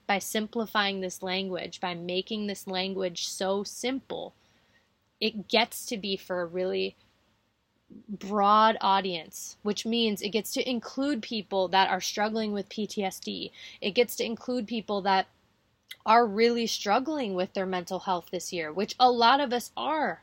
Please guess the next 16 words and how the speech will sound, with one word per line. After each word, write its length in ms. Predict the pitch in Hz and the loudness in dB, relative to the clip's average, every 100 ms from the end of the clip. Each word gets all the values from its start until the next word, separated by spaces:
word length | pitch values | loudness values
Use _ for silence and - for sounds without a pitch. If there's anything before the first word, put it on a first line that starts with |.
| - | 4
ourselves 540 | 254 247 233 247 254 | 4 6 0 0 -2
included, 720 | 196 254 - 254 294 - - - _ _ _ _ | -6 -8 -8 -8 -6 -6 -8 -14 _ _ _ _
right? 300 | 226 240 - | 0 0 0
We 240 | 208 277 | 0 0
just 260 | 240 285 - | 0 -2 -2
now 300 | 202 214 240 | 0 2 2
have 260 | 226 208 | 0 -2
this 200 | 196 190 | -4 -6
tool, 560 | - - 254 285 165 147 - - | -8 -8 -2 0 0 -4 -14 -6
and 120 | 226 | 0
this 160 | 226 202 | 0 0
tool 320 | - 262 269 | -2 0 2
has 160 | 220 185 | 0 -4
been 160 | 190 | -4
incredibly 840 | 190 196 - 220 208 220 185 190 190 _ _ | -4 -8 -4 2 2 2 -2 -6 -6 _ _
helpful. 680 | - 220 226 - - - - | -4 0 0 -4 -12 -10 -12